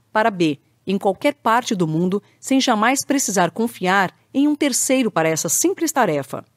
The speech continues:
Bitcoin é uma forma de dinheiro, assim como o real, dólar ou euro, com a diferença de ser puramente digital e não ser emitido por nenhum governo.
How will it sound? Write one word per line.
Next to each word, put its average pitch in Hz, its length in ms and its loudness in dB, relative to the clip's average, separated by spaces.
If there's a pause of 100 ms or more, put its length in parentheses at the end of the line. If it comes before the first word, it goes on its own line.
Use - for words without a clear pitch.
(580)
Bitcoin 175 640 0 (240)
é 196 80 0
uma 190 140 2
forma 214 260 0
de 214 120 -2
dinheiro, 175 540 0 (220)
assim 180 260 0
como 233 200 2
o 226 40 -2
real, 175 460 2
dólar 160 560 0
ou 165 180 0
euro, 156 360 0 (280)
com 262 140 2
a 262 60 4
diferença 269 640 2
de 240 120 -2
ser 254 200 0
puramente 302 760 2
digital 247 600 0 (260)
e 277 80 2
não 269 140 2
ser 220 180 0
emitido 233 440 0
por 254 160 0
nenhum 190 280 2
governo. 170 580 0